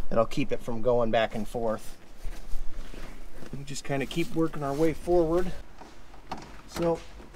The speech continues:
on this middle one here, it has the little, little kinda claw things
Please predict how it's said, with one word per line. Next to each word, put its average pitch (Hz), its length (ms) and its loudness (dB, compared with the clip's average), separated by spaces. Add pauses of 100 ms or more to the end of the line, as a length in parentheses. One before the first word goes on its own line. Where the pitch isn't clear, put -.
(1600)
on 160 140 0
this 156 180 0
middle 170 300 4
one 143 200 0
here, 147 320 -2 (680)
it 135 140 -6
has 143 300 2
the 147 100 -6
little, 139 440 2 (460)
little 131 160 -4
kinda 127 240 -4
claw 139 400 2
things 120 600 -6